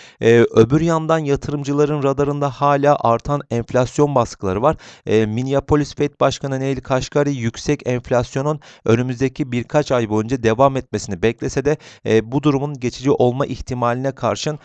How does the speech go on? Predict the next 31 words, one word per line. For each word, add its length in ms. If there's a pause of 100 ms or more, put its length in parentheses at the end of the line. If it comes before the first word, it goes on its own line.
(180)
e, 200
fed'in 320
yüksek 440
enflasyonla 720
ilgili 460
aşırı 300
reaksiyon, 480 (260)
e, 240
vermemesi 500
gerektiğini 460
söyledi. 480 (440)
Onun 200
dışında, 440
e, 220
ons 320
altın 360 (160)
grafik 320
üzerinde 320
incelemek 520
gerekirse 120 (520)
bin 120
sekiz 400
yüz 80
elli 200
destek 380
seviyesi 420
üzerinde 380
işlem 400
görüyor 300
şu 180
an. 120